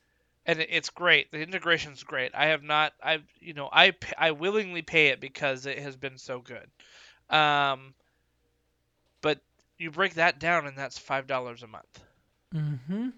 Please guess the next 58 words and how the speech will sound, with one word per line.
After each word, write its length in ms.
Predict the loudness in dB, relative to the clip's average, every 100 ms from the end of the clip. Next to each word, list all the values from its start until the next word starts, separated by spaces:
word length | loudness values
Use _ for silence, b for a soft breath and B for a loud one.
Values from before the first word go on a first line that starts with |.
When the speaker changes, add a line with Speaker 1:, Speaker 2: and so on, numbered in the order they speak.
| _ _ _ _ _ _ _
Speaker 1:
You 140 | -8
know 60 | -6
what 100 | -4
I 20 |
mean? 200 | -2 -4
Speaker 2:
Yeah, 220 | -2 -2 -2
Speaker 1:
That's 140 | 0
five 280 | 2 4 4
dollars 220 | 0 0
Speaker 2:
and 80 | -2
compare 160 | 0 0
Speaker 1:
a 100 | 2
month. 0 |
Speaker 2:
that 260 | 0 -2
next 360 | -6 -8 -8 -8
to 100 | -6
Hulu 580 | -4 -4 -2 -2 -2 -4
and 100 | -4
everything 400 | -8 -10 -8 -6
else 240 | -6 -10
that's 240 | -14 -14 -14
dinging 320 | -12 -10 -8
you 100 | -10
for 140 | -14
five 320 | -18 -16 -16 -14
bucks 240 | -16 -16
a 40 |
month. 280 | -18 -18 -20 _ -14
Speaker 1:
<laughs> 300 | -10 -8 -6
Yeah, 180 | -4 -4
right. 360 | -6 -10 -12 -14 -8
Speaker 2:
You 160 | -4
know. 360 | -4 -4 -8 -10 -16
Speaker 1:
<laughs> 500 | -18 -18 -20 -20 -6
And 160 | -2 0
they're 80 | 0
like, 300 | 2 2 6
"Oh, 200 | 6 6
put, 300 | 0 -6 -2
pay 160 | -2 -2
fifteen 500 | -2 -8 -8 -12 -12
here." 280 | -18 -20 -20 _
Okie 640 | -8 -6 -6 -8 -12 -14 -12
dokie. 400 | -14 -20 -20 -20 -20 _ _ b b b
Speaker 2:
Yeah, 580 | -8 -6 -4 -4 -4
Speaker 1:
Sure. 120 | -6 -8
Speaker 2:
it 120 | -12
starts 380 | -12 -10 -12 -14
to 240 | -20 -16
add 220 | -12 -10 -10
up 280 | -12 -14 -14
real 180 | -14
fast. 380 | -14 -12 -12 -4
So 180 | 2 2
you 180 | 2 -2
gotta 220 | 0 0
say, 240 | 0 -2
look, 320 | 0 -4 -6